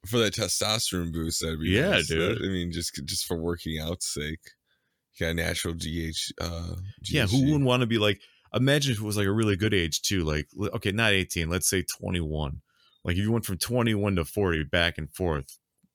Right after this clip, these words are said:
Speaker 2: dude, that's, that's like, uh, that makes me worried though, <laughs> because, like,
Speaker 1: <laughs>
Speaker 2: I, I, I think, I think humans will one day invent immortality one way or another, whether it's, you know, uploading a mind or just creating,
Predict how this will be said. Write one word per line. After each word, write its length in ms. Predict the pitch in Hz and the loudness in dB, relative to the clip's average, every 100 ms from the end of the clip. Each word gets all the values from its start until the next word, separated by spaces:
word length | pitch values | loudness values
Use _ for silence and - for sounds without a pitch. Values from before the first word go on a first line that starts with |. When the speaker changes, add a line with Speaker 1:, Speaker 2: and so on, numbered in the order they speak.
| _ - | _ -6
Speaker 2:
dude, 300 | 85 78 69 _ 98 _ _ _ _ _ _ _ - | -2 -2 -2 _ -20 _ _ _ _ _ _ _ -4
that's, 260 | 98 - | 0 0
that's 300 | - 98 - | 0 0 2
like, 260 | 92 85 - | 0 0 2
uh, 280 | 82 78 73 _ _ _ _ _ _ _ _ _ _ _ | 2 2 -2 _ _ _ _ _ _ _ _ _ _ _
that 160 | 143 185 | 2 4
makes 200 | 190 - | 4 4
me 60 | 120 | 4
worried 360 | 107 113 104 | 4 6 4
though, 240 | 90 85 98 151 | 4 4 6 4
<laughs> 100 | 156 | 6
because, 280 | 143 254 139 | 2 2 4
like, 180 | 123 - - - | 2 0 -12 -16
Speaker 1:
<laughs> 220 | - - | -18 -4
Speaker 2:
I, 120 | 107 | -4
I, 200 | - 127 139 120 | 2 2 2 0
I 40 | |
think, 400 | 127 - 175 - - | 0 -2 -6 -6 -2
I 80 | 104 | 0
think 260 | 135 139 | 2 0
humans 260 | 127 120 104 | 2 2 2
will 220 | 98 104 | 2 2
one 180 | 98 98 | 2 2
day 300 | 95 90 87 107 - _ _ _ _ _ | 4 4 2 -4 -20 _ _ _ _ _
invent 420 | 98 87 87 87 90 | -2 0 2 0 0
immortality 760 | 92 87 82 90 87 92 98 92 | 0 0 0 2 2 2 0 0
one 200 | 98 95 | 0 2
way 120 | 92 | 2
or 60 | |
another, 280 | 85 85 87 | 2 2 0
whether 280 | 85 82 82 | 0 0 0
it's, 220 | 80 - | 0 -2
you 60 | - | 0
know, 120 | 85 | -2
uploading 420 | 80 78 87 82 | -2 0 0 2
a 60 | 80 | 2
mind 400 | 78 78 78 78 | 0 0 0 -2
or 280 | 82 80 76 | -2 -2 -4
just 220 | 73 78 - | -4 -6 -4
creating, 280 | 87 76 | -4 -4